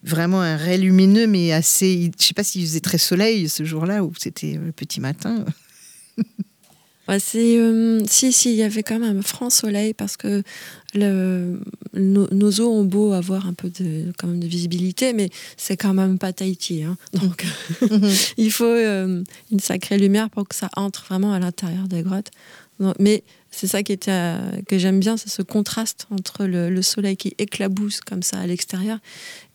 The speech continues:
Speaker 2: et une fois qu'on est à l'intérieur, c'est beaucoup plus intimiste, c'est plus secret, c'est plus mystérieux.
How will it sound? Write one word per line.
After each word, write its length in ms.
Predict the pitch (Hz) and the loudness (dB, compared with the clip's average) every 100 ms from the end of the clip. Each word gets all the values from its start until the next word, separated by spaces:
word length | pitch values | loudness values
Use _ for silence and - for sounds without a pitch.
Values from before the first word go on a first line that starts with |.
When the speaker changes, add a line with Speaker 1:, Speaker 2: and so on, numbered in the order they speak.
| - | 0
Speaker 2:
et 240 | 190 185 - - | 0 0 -4 -4
une 80 | 185 | -4
fois 160 | 202 | -4
qu'on 180 | 196 196 | -2 0
est 60 | 185 | 2
à 40 | |
l'intérieur, 560 | 180 170 180 175 202 180 | 0 -2 -2 0 -2 -4
c'est 200 | - - | -10 -10
beaucoup 220 | 165 165 - | -10 -12 -8
plus 240 | 180 175 | -4 -2
intimiste, 640 | 165 - 185 196 - - 180 | -2 -4 -2 -2 -4 -10 -14
c'est 300 | - - 165 | -14 -12 -12
plus 240 | - 170 | -10 -6
secret, 500 | - - 175 - 190 | -4 -4 -6 -6 -6
c'est 140 | - _ | -8 _
plus 180 | - 170 | -8 -4
mystérieux. 520 | 175 - 180 180 | -4 -4 -6 -4